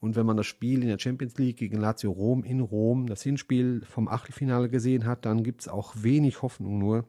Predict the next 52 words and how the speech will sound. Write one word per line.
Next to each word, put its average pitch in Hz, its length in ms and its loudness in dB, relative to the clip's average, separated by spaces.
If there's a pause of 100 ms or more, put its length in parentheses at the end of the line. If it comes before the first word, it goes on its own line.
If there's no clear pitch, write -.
dass 98 160 -4
die 123 120 -6
Bayern 101 360 -2
die 139 160 -8
Champions 120 400 -4
League 95 160 -10
gewinnen. 95 440 0 (300)
Also 104 200 -2
kann 120 160 4
man 107 140 4
wirklich 117 280 -2
sagen, 131 300 0
dass, 120 260 -2
äh, 107 140 -2
in 110 180 -2
München 113 460 -2 (380)
diese 117 200 0
Saison 110 380 0
schon 123 320 0 (140)
abgehakt - 800 -4
wurde 104 420 2 (440)
und 113 340 -6
dass 107 180 -2
man 110 160 0
deswegen 110 600 -2
das 113 180 0
dann 117 140 -4
jetzt 113 180 -4
auch 107 180 -2
irgendwie 117 320 -2
noch 107 200 -2
toleriert. 113 560 0
Wie 104 60 0
lange 139 240 2
man 160 160 2
das 151 180 -2
noch 139 140 -6
toleriert, 127 580 -2 (420)
äh, - 60 -10
das 107 180 -4
sei 117 140 2
dahingestellt. 135 680 0
Alles 113 280 -4
hängt 123 160 -2
jetzt 120 160 -4
natürlich 117 320 -2
auch 113 100 -2
davon 110 280 -8
ab, 117 220 -2
wie 120 360 -2
die 123 140 -4
Münchner 117 600 0